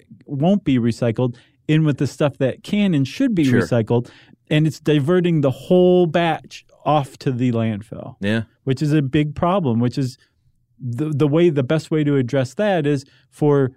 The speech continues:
Speaker 1: people like you and me
Speaker 2: Mm-hmm.
Speaker 1: to go onto our local recycling website and say, "What can I actually recycle in my area?"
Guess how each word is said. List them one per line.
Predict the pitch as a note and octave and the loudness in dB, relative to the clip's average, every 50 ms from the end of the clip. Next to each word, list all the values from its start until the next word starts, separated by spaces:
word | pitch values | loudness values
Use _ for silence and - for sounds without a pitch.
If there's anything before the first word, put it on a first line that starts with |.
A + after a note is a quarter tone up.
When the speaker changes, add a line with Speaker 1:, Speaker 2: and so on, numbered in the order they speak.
| _ _ | _ _
Speaker 1:
people | - D#3 C3 D3+ D3 C#3+ | -4 -2 0 2 2 4
like | C#3+ C#3 C3+ B2+ - | 4 4 2 2 0
you | C3+ C#3+ D3+ D3+ D#3 | 0 2 2 2 2
and | C3 - B2 A#2+ C3 | 2 0 0 0 0
me | D#3+ E3 C#3+ B2+ C3 B2+ | 2 2 2 2 0 0
Speaker 2:
Mm-hmm. | - G2+ G2 | -2 -4 -4
Speaker 1:
to | G2 G2 | -2 -2
go | A#2+ B2 C3+ C3+ | 0 2 2 2
onto | C#3+ C#3+ D3 B2+ - D3 | 2 2 0 -2 0 0
our | B2+ B2 A#2+ | 0 2 2
local | A#2+ B2+ C#3 D3+ C#3+ C#3 B2+ B2 | 2 2 0 0 0 -2 -2 -2
recycling | A#2+ B2+ B2 A#2+ - D#3+ F3 G3+ - - C#3 C3 A#2+ A#2 | 0 0 -2 -2 0 -2 -2 -2 -2 -2 -2 0 0 2
website | A2+ A2+ A#2 A2 - - B2 A2+ A#2 B2+ A#2+ - - - _ _ | 2 2 0 0 -2 -2 0 0 0 0 -2 -6 -16 -20 _ _
and | - B2+ A#2+ A2 | -2 -2 -2 -2
say, | - - C#3 B2+ B2+ B2 B2 A2+ A#2 _ _ _ _ | -2 0 0 2 2 2 0 0 -4 _ _ _ _
"What | A#2 B2+ F#3 B3+ B3 - | -2 0 0 0 0 -2
can | - C#4 B3+ | 0 0 0
I | B3+ B3 A#3+ A3+ | 0 0 0 0
actually | G#3+ G3+ G#3+ - - - F3+ E3+ D#3 | 0 -2 -2 -4 -4 -2 -2 0 0
recycle | D3+ D#3+ D#3 - D#3+ E3+ F3 - C3 A#2+ B2 | 0 -2 -2 -2 -2 -2 -2 -2 -2 0 0
in | A#2 | 2
my | A#2+ B2 B2 B2 | 2 2 0 0
area?" | A#2+ C3+ D#3+ E3 B2+ G2 F#2 E2+ E2 - | 0 0 0 0 0 -2 -2 -4 -8 -10